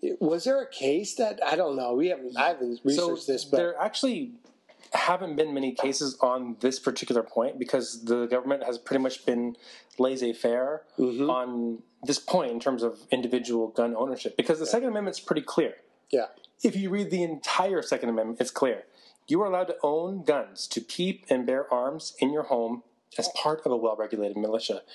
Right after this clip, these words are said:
Speaker 2: not an individual right.
Speaker 1: Yeah.
Speaker 2: But in two thousand eight, the Supreme Court had their Heller case. In the
Speaker 1: Oh,
Speaker 2: Heller case,
Speaker 1: yeah.
Speaker 2: which I,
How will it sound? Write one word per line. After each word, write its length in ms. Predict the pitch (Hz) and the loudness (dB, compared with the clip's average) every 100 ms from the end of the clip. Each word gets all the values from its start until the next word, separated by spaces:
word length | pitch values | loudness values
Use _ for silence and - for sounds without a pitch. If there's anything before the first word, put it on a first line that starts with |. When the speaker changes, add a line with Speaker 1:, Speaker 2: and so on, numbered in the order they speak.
| - - _ | -20 -20 _
Speaker 2:
not 220 | 135 160 | 0 2
an 80 | 156 - | 0 -2
individual 920 | 185 180 165 143 131 139 131 120 107 | -2 0 0 0 0 -2 0 0 0
right. 360 | 107 113 - - | 0 -2 -4 -2
Speaker 1:
Yeah. 160 | 123 120 - - _ _ _ - - | 0 0 -4 -18 _ _ _ -20 -2
Speaker 2:
But 440 | - 220 - - - - - - - _ | 0 2 -2 -10 -16 -18 -20 -20 -20 _
in 140 | 127 | -4
two 140 | 120 180 | 0 0
thousand 320 | 143 120 117 - | 0 -2 -8 -4
eight, 800 | 262 285 180 151 - - - - - _ _ _ _ - | -2 0 0 -2 -4 -4 -4 -6 -16 _ _ _ _ 0
the 100 | 135 | 0
Supreme 340 | - 165 151 | 2 0 -2
Court 340 | - 139 123 120 - - - | 2 2 2 -4 -14 -6 -2
had 240 | 139 131 | 0 2
their 180 | 123 113 | 0 0
Heller 380 | - 143 123 104 | 0 0 0 -4
case. 580 | - 101 - - - - - - - | -6 -6 -4 -6 -8 -14 -20 -10 0
In 80 | 123 | 2
the 100 | 113 | 2
Speaker 1:
Oh, 100 | 123 | 0
Speaker 2:
Heller 300 | 156 208 220 | 0 0 -2
case, 400 | - 143 123 113 104 95 - | 0 0 0 -2 -2 -2 -4
Speaker 1:
yeah. 400 | - _ _ - - - | -12 _ _ -20 -6 0
Speaker 2:
which 220 | 131 - | 2 2
I, 120 | 120 | 0